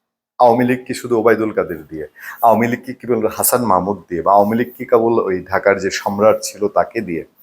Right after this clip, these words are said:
বা ফজলে নূর তাপস বা এদেরকে দিয়ে? তা তো না।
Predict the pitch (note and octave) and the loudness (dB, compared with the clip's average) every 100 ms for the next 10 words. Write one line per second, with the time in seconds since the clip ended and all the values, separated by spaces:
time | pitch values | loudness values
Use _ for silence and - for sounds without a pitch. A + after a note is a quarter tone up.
0 | - - - G#2+ A#2 A2 A#2+ A2+ A2 - | -14 -12 -4 0 2 2 2 2 2 2
1 | G2 A2+ A2 A2+ A2 G#2 A2+ B2 C3+ G2 | 0 2 2 4 4 2 0 0 -2 -4
2 | E2 - _ _ _ _ _ - C#3+ G#2+ | -8 -12 _ _ _ _ _ 0 2 0
3 | E2+ | -4